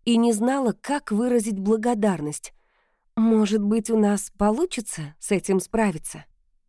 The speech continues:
Да, боюсь, нам придется учиться врать, если мы не хотим быть раскрытыми.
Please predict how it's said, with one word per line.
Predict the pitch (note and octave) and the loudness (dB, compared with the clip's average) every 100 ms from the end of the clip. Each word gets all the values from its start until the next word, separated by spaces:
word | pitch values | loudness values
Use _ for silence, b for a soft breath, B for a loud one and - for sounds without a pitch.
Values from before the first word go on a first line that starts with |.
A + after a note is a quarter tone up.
| _ | _
Да, | E3+ G3 G3 D#3+ - _ | 0 2 2 -2 -10 _
боюсь, | F#3+ G3 A3+ A3+ | 0 2 2 0
нам | - A#3 | 0 0
придется | A3 A3+ A#3 A3 A3+ | 0 0 0 0 0
учиться | A3 G#3 A3 - G#3 | 0 -2 -6 -2 0
врать, | G#3+ A#3+ - | 2 0 0
если | F3+ E3+ F3+ F3+ | -2 -2 0 2
мы | F3+ | 2
не | F3 | 2
хотим | F#3+ F3+ - F3+ | 0 -4 0 0
быть | E3 E3 | 0 -2
раскрытыми. | F#3 F3+ - F#3 D#3+ D3 C#3+ | -2 -2 -2 -2 -2 -6 -6